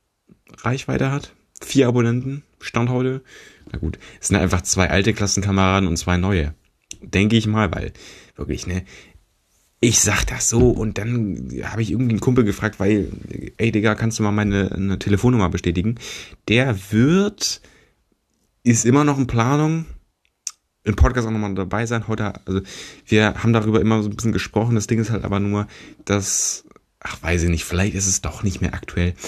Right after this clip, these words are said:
Ich weiß es ganz ehrlich nicht. Hm, müssen wir echt nochmal gucken. Ähm, und ja, so vom Ding her, keine Ahnung. Also vielleicht kommt die Folge irgendwann online, müsst ihr halt gucken.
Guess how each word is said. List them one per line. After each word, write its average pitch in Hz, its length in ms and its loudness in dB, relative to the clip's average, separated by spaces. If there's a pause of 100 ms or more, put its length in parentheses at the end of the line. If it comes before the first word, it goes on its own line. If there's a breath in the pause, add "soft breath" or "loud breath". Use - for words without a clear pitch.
(300 loud breath)
Ich 92 160 -2
weiß 107 160 4
es 101 80 -2
ganz 87 160 0
ehrlich 85 180 0
nicht. 104 240 -2 (220)
Hm, 90 440 -4 (840)
müssen 92 240 2
wir 67 40 4
echt - 80 0
nochmal 80 180 0
gucken. 95 360 -6 (640 loud breath)
Ähm, 85 500 2
und 82 720 -4
ja, 80 220 -2
so 87 100 0
vom 85 180 0
Ding 87 140 2
her, 85 160 2
keine 80 320 -2
Ahnung. 78 240 0
Also 80 320 0 (560 loud breath)
vielleicht - 280 -2
kommt 92 160 4
die 95 40 0
Folge 85 280 0
irgendwann 87 360 0
online, 92 340 2
müsst 87 220 -2
ihr 82 60 2
halt 80 100 0
gucken. 101 380 -2